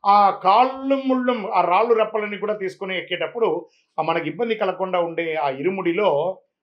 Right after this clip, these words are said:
ఐదు కొబ్బరికాయలు ఉండాలి. ఒక కొబ్బరికాయలో నెయ్యి నింపాలి. మిగతా నాలుగు కొబ్బరికాయలు పిన్ ముడి అంటే వెనక ముడిలో వేసుకోవాలి. ఆ వెనక ముడిలో బ్లౌజ్ బిట్ అమ్మవారికి, గాజులు, పసుపు, కుంకుమ, అభిషేక సామగ్రిలనే ఉండాలి.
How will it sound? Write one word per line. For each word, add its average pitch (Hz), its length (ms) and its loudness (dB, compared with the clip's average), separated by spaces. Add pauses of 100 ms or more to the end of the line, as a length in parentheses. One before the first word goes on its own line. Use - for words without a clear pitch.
(120)
ఐదు 208 260 0
కొబ్బరికాయలు 165 760 -4
ఉండాలి. 127 720 -8 (360)
ఒక 180 180 2
కొబ్బరికాయలో 185 680 -2
నెయ్యి 180 260 -4
నింపాలి. 143 760 -6 (220)
మిగతా 208 260 -4
నాలుగు 185 380 -2
కొబ్బరికాయలు 170 880 -4 (320)
పిన్ 226 140 -4
ముడి 185 260 0
అంటే 165 180 -4
వెనక 185 260 -6
ముడిలో 180 320 -2
వేసుకోవాలి. 156 880 -4 (160)
ఆ 175 60 2
వెనక 180 320 -2
ముడిలో 190 720 -2 (260)
బ్లౌజ్ 170 300 0
బిట్ 180 180 0
అమ్మవారికి, 160 840 -4
గాజులు, 147 420 -4
పసుపు, 170 400 -8
కుంకుమ, 165 540 -6 (320)
అభిషేక 180 400 -4
సామగ్రిలనే 147 640 -6
ఉండాలి. 147 520 -4